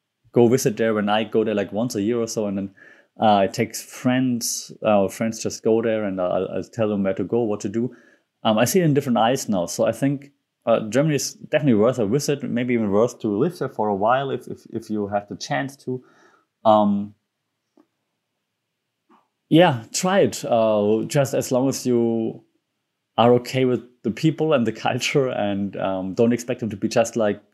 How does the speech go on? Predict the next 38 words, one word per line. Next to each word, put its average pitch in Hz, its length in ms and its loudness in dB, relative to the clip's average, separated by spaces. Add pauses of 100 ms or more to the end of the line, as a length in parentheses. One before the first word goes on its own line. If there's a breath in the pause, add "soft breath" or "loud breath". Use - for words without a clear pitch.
what 104 220 -2
you're 104 80 4
used 127 260 2
to, 131 140 -2
'cause 113 260 -4
maybe 107 220 0
they're 104 80 2
not 104 260 0
as 101 300 0 (360 soft breath)
warm 117 460 6
and 107 160 2
welcoming 113 540 -2
as 117 160 -2 (140)
at 123 80 -2
first, 202 640 -2
or 117 80 0
they 117 100 4
don't 160 200 0
appear 202 440 0
to 127 120 -4
be 110 280 -2
at, 104 320 -8
at, 107 140 -6
at 107 140 -6
first. 139 400 -4 (560)
That's - 240 2
not 143 280 2
on 120 240 0
purpose. 127 380 -2
It's 117 140 -4
not 117 100 0
because 120 300 -4
they're 110 100 0
bad 101 300 0
people. 127 320 -2
It's 107 160 -8
just 117 260 -10
because 101 460 -2